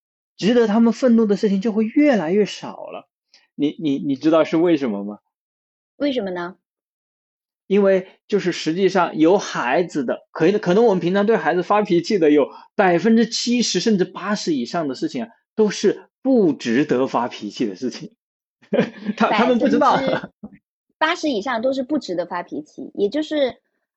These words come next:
Speaker 2: 呃，其实生活当中那些小事儿，你完全可以通过，比如说好好说去解决。
Speaker 1: 嗯，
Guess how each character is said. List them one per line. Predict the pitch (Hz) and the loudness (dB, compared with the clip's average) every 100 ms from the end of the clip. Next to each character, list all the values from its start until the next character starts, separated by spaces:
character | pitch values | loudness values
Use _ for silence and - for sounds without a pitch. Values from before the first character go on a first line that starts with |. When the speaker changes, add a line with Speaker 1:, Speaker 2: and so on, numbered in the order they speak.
| _ | _
Speaker 2:
呃， | 214 208 | -4 -2
其 | 208 294 | -4 -4
实 | 320 | -4
生 | 302 302 | -2 0
活 | |
当 | 269 269 | 0 -2
中 | 277 | -2
那 | 277 | -4
些 | 262 | -4
小 | 247 - - | -4 -6 -6
事 | 220 | -8
儿， | |
你 | 185 | -6
完 | 165 170 | -6 -8
全 | 247 214 202 | -8 -10 -10
可 | |
以 | 214 | -10
通 | 185 220 214 | -10 -10 -8
过， | 233 202 180 175 - | -2 0 0 -2 -10
比 | - 170 | -6 -4
如 | 165 160 190 | -2 -4 -4
说 | - 233 226 226 226 _ | -4 0 2 0 -2 _
好 | - 156 | -8 -8
好 | 202 | -6
说 | 214 269 269 277 _ _ _ _ | -4 -2 -2 -4 _ _ _ _
去 | - 226 | -8 -6
解 | 175 147 | -4 -6
决。 | 156 147 151 _ _ _ _ _ _ _ _ _ | -6 -8 -10 _ _ _ _ _ _ _ _ _
Speaker 1:
嗯， | 175 156 143 131 131 | -4 -2 0 -2 -4